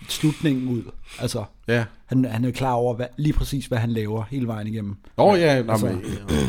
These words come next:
Speaker 2: også
Speaker 1: og
Speaker 2: med
Speaker 1: han
Speaker 2: slutningen, helt klart.
Speaker 1: Og ved, øh, hvad hedder det,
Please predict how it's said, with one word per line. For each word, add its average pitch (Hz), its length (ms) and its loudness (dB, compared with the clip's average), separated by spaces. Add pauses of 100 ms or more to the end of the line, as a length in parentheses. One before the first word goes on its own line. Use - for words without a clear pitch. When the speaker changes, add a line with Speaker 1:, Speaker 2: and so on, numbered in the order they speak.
(140)
Speaker 2:
også - 0 -
Speaker 1:
og 113 140 0
Speaker 2:
med 110 60 2 (100)
Speaker 1:
han 156 60 6
Speaker 2:
slutningen, 123 440 0
helt 151 120 0
klart. 120 380 -4
Speaker 1:
Og 127 280 0
ved, 135 400 2
øh, 107 220 -2
hvad 113 160 -6
hedder 113 160 -2
det, 101 240 -6